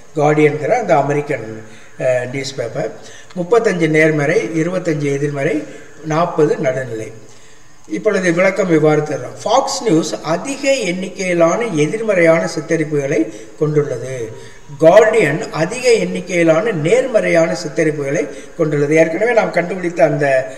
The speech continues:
அட்டவணையின்படி நாம் இப்ப இவ்வாறு முடிவுக்கு வருகிறோம். நியூயார்க் டைம்ஸ் மற்றும் The Guardian ஆகியவை அதிக எண்ணிக்கையிலான நடுநிலை சித்தரிப்புகளை கொண்டுள்ளன. இந்த தரவை பகுப்பாய்வு செய்வதன் மூலம்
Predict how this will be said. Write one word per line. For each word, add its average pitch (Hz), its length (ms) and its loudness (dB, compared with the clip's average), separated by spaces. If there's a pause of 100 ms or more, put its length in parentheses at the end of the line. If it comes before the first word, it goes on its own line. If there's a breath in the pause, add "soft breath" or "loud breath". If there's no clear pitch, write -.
(140 loud breath)
அட்டவணையின்படி 170 680 2
நாம் 180 220 0
இப்ப 147 220 0
இவ்வாறு 165 340 4
முடிவுக்கு 156 400 0
வருகிறோம். 127 360 -8 (440 loud breath)
நியூயார்க் 247 520 4
டைம்ஸ் 202 320 0
மற்றும் 175 460 -6
The 175 140 4
Guardian 165 560 4
ஆகியவை 139 560 0 (380 loud breath)
அதிக 190 420 -4
எண்ணிக்கையிலான 175 760 0
நடுநிலை 233 680 0 (100)
சித்தரிப்புகளை 170 680 0 (360 loud breath)
கொண்டுள்ளன. 143 500 0 (720 loud breath)
இந்த 208 240 4
தரவை 226 380 6
பகுப்பாய்வு 208 500 6
செய்வதன் 156 480 2
மூலம் 143 580 -6